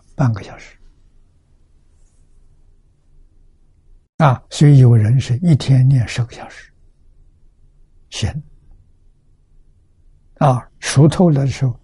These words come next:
十个小时二十遍。啊，一天念十遍，也是十个小时。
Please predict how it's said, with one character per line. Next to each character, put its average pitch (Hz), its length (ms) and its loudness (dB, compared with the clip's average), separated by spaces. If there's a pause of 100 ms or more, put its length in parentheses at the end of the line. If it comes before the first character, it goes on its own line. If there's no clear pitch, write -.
(140)
十 - 200 -2
个 139 80 2
小 113 180 -6
时 - 160 -12
二 139 160 -6
十 - 160 -18
遍。 - 220 -20 (1800)
啊， 135 240 -2 (140)
一 190 140 2
天 170 220 2
念 151 160 2
十 - 180 -4
遍， 185 260 -4 (1900)
也 131 200 4
是 - 140 -6
十 113 160 -10
个 113 120 -16
小 - 140 -20
时。 - 240 -20